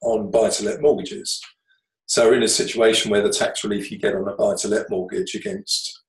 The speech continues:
uh, rental income is being slowly reduced.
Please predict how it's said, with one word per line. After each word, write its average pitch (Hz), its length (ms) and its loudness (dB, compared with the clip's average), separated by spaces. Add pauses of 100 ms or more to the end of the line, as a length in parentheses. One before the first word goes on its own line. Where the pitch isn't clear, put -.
(120)
uh, 110 220 -6
rental 110 340 2
income 98 400 -8 (640)
is 120 140 0
being 127 180 6
slowly 113 320 6
reduced. - 680 2